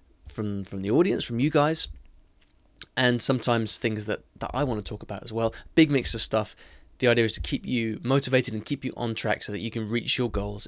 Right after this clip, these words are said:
in the language that you're learning. Now, I thought I would read a little review out today, just before we dive in, um, and it comes from Steve B three hundred from the U K.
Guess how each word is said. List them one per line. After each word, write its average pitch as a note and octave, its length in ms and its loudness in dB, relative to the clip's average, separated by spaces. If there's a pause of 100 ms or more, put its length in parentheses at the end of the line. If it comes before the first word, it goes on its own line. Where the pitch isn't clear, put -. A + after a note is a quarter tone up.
in G#2+ 280 -4
the - 80 -8
language G2 360 -6
that - 100 -8
you're G2 100 -8
learning. G#2 300 -4 (720)
Now, C3+ 200 2
I A2+ 80 -2
thought - 220 2
I C3+ 140 6
would B2 200 2
read A#2+ 220 2
a - 20 2
little A#2 340 2 (280)
review C#3+ 420 0
out F#2 340 -6 (100)
today, - 200 -2
just C#3+ 140 -6
before B2 160 -4
we A2+ 80 -2
dive G#2 260 -4
in, E3 240 -2
um, G#2 300 -10
and A#2 160 -6
it - 160 -10
comes B2 320 -6
from G#2+ 600 -4
Steve D3 680 0
B B2 180 4
three A#2+ 320 -2
hundred A#2+ 380 -2
from A#2+ 160 -4
the A2+ 80 -2
U A2 120 -4
K. B2 300 -6